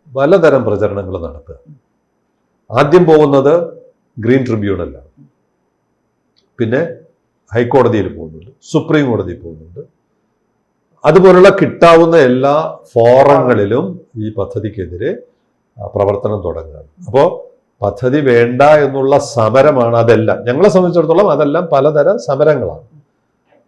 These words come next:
അതിലെല്ലാം പരാജയപ്പെട്ടു, എല്ലായിടത്തും പരാജയപ്പെട്ടു. ഗ്രീൻ ട്രിബ്യൂണലൊക്കെ കൃത്യമായും അനുമതി കൊടുക്കണം, പക്ഷേ ചില കണ്ടീഷൻസ്, ഇവരുടെ വെൽഫെയർ, കടലിൽ കയറുന്നില്ല എന്നൊക്കെ ഉറപ്പാക്കണം, പഠിക്കണം,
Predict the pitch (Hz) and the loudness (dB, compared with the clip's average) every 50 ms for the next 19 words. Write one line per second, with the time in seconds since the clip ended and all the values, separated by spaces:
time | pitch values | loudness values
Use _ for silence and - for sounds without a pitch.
0 | _ _ _ - 110 127 151 196 196 175 156 160 170 180 180 190 190 185 190 180 | _ _ _ -2 0 4 6 6 6 6 6 6 4 4 4 4 4 4 4 4
1 | 160 160 135 139 139 135 113 110 101 - - - - - - 120 127 147 175 208 | 4 4 6 6 4 4 2 -2 -4 -6 -10 -16 -18 -16 -10 -6 -4 -4 -2 -2
2 | 220 220 233 226 214 190 175 175 151 123 110 92 90 82 78 - - - 82 - | 0 2 4 4 4 4 4 2 0 0 -2 -2 -4 -6 -10 -14 -18 -20 -20 -20
3 | _ _ _ _ _ _ _ _ _ _ _ _ _ 110 95 95 104 113 123 123 | _ _ _ _ _ _ _ _ _ _ _ _ _ -14 -10 -4 -2 -2 -2 0
4 | 151 147 147 160 165 170 175 170 175 165 185 180 - 175 165 160 - - 214 208 | -2 0 0 0 2 2 4 2 4 2 2 -2 0 -2 -2 -2 2 2 4 4
5 | 185 175 175 170 170 170 175 180 202 - - - _ _ _ _ _ _ 123 131 | 4 4 4 4 4 2 2 0 -4 -8 -14 -20 _ _ _ _ _ _ -6 -6
6 | 143 156 156 165 170 165 147 147 143 139 143 147 143 180 214 208 180 165 - - | -4 -2 0 0 2 2 2 2 2 2 2 0 0 0 -2 -2 -4 -4 0 2
7 | 226 240 285 285 - - - - _ - 202 202 196 190 170 165 160 160 151 135 | 2 2 2 2 -4 -8 -14 -14 _ -4 -4 -2 -2 -2 -2 -2 -2 -2 -4 -2
8 | - 147 139 139 131 160 165 160 151 151 143 139 143 135 131 123 - - 135 127 | -2 -4 -4 -4 -6 -6 -6 -4 -2 -2 0 2 2 2 0 0 -2 -2 -2 -2
9 | 127 123 131 117 98 - - - - - 143 139 139 139 143 143 135 135 135 135 | 0 -2 -4 -4 -4 -8 -12 -16 -8 -4 -2 0 0 0 0 0 0 -2 0 -2
10 | 131 131 127 127 123 123 123 123 123 117 117 117 120 113 110 107 - 113 110 - | -2 -4 -4 -6 -6 -6 -6 -6 -6 -8 -8 -8 -6 -6 -6 -6 -8 -8 -8 -6
11 | 139 165 175 - 147 139 135 131 - - 139 117 117 - - - | -8 -10 -2 0 0 0 0 -2 -2 -4 -4 -4 -4 -6 -10 -14